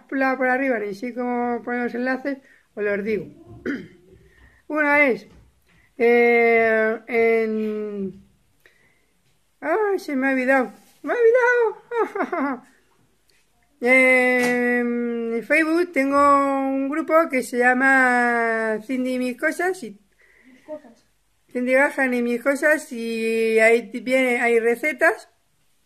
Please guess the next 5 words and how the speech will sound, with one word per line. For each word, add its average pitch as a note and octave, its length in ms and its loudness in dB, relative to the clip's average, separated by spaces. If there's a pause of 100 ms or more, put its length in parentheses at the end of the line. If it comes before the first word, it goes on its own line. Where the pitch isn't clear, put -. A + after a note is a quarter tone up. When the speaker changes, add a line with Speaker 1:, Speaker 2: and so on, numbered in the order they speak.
(1120)
Speaker 1:
y, G#3+ 840 -4 (1080)
y A#3 120 2
manualidades A3+ 840 4
y A3+ 40 -4
eso. E3+ 340 -6